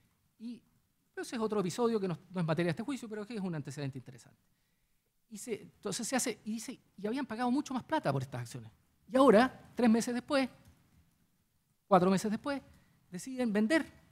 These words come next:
esas acciones, pero ahora a mucho menos dinero. Y cuando yo digo ochenta veinte, que es una impropiedad de estas proporciones, es aproximado, en realidad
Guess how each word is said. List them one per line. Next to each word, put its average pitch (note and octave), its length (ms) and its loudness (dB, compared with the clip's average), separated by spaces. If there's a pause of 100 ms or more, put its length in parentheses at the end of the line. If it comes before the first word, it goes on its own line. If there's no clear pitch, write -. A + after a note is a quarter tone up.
esas F3 220 0
acciones, A#3+ 300 -2
pero G#3+ 180 2
ahora C#3+ 300 4
a F#3 80 0
mucho C#4+ 320 2
menos B3 180 0
dinero. E3+ 340 0 (2750)
Y A3+ 200 -12
cuando A3+ 220 4
yo D4+ 140 2
digo C#4+ 180 6
ochenta A#3+ 480 4
veinte, G#3 720 6 (360)
que F3+ 80 -8
es C3+ 60 -4
una B2+ 100 -8
impropiedad F3+ 680 -4
de E3+ 80 -8
estas D#3 200 -10
proporciones, G3 580 -2 (360)
es F3+ 200 -18
aproximado, G3+ 600 -8 (720)
en A3+ 100 -18
realidad B3+ 380 -12